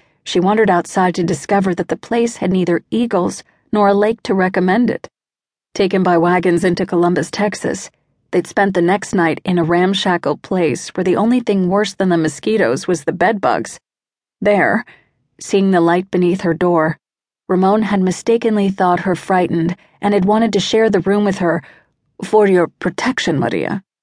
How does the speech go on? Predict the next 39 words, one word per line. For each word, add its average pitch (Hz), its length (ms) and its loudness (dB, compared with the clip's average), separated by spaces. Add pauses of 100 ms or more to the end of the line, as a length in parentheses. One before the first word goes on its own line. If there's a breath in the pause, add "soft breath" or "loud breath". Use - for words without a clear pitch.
(680)
Of 175 180 -4
course 208 280 0
she'd 180 240 -2
declined, 175 640 -2 (400)
snapping 196 460 -2
that 175 140 2
if 175 100 0
she - 160 -6
couldn't 240 260 -2
have 196 180 0
any 180 160 0
comfort, - 540 -2 (380)
she - 140 -6
still 226 280 -2
preferred 190 420 -2
to 175 80 -2
have 175 180 0
a 170 60 2
decent 185 440 -2
reputation. 175 840 -2 (840)
By 190 180 2
the 190 100 0
time 233 260 2
the 226 80 2
rails 175 380 2
were 185 100 2
repaired, 165 600 0 (560)
she - 160 -2
was 165 160 0
tired, 226 560 0 (100)
cranky, 170 560 0 (380 soft breath)
and 208 100 -2
completely 226 560 -2
disgusted 190 720 -2
with 170 160 0
her 180 180 0
overly 202 420 2
attentive 175 460 -2
step-cousin. - 760 -4